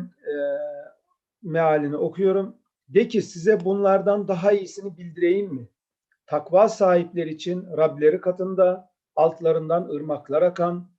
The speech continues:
ebediyen kalacakları cennetler, tertemiz eşler ve hepsinden önemlisi Allah'ın hoşnutluğu vardır. Allah kullarını tam manasıyla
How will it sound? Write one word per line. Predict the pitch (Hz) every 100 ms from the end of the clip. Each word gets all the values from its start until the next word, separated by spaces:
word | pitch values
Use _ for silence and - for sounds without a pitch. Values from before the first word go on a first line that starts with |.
| _ _
ebediyen | 156 165 160 139 202 202 180 165
kalacakları | 165 160 151 156 151 156 156
cennetler, | 143 151 143 143 - 160 143 - _ _ _
tertemiz | 147 180 185 160 160 - -
eşler | 135 - 156 127 - _ _ _
ve | 165
hepsinden | 208 208 208 185 175 -
önemlisi | 165 160 160 151 247
Allah'ın | 160 147 143 165 190
hoşnutluğu | 180 175 185 175 185 208
vardır. | 185 151 120 - _ _ _ _ _
Allah | 147 156 208 208
kullarını | 226 208 202 196 202 208
tam | 170 214 190
manasıyla | 170 165 160 156 - 156 165 180 202 208